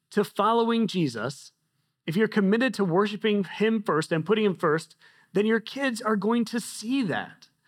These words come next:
Um, but if that's not your first commitment, even if you're doing everything right on the outside, this is one of the crazy things about kids, even if you're doing everything right on the outside,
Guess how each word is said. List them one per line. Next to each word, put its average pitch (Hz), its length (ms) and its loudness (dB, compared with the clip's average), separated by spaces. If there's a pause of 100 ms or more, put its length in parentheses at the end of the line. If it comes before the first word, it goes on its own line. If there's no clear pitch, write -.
(300)
Um, 185 200 0 (180)
but 220 140 4
if 185 240 -2
that's 233 360 -2
not 170 380 2
your 220 140 2
first 214 360 0
commitment, 208 520 0 (540)
even 311 280 0
if 311 160 -2
you're 262 100 4
doing 208 340 4
everything 220 720 0
right 185 320 2
on 190 120 0
the 165 120 2
outside, 135 460 -2
this 160 160 -2
is 208 80 -8
one 233 120 2
of 226 60 2
the 190 60 2
crazy 202 320 0
things 190 220 0
about 147 220 -2
kids, - 280 -8
even 175 140 -2
if 226 100 0
you're 226 80 0
doing 180 220 2
everything 240 520 0
right 202 240 2
on 196 100 2
the 170 120 2
outside, 151 520 -4